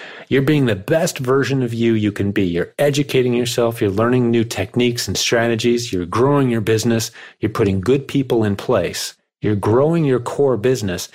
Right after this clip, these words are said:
but you're not losing sight of the potential for other opportunities, like the E in C E S. We've talked a little bit about the coaching and the consulting side now. Let's talk about the E. What's the E?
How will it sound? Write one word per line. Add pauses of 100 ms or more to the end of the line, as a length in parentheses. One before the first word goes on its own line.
(520)
but
you're
not
losing
sight
of
the
potential (220)
for
other
opportunities, (500)
like (420)
the
E
in
C
E
S.
We've
talked
a
little
bit
about
the
coaching
and
the
consulting
side
now. (340)
Let's
talk
about
the
E.
What's
the (100)
E?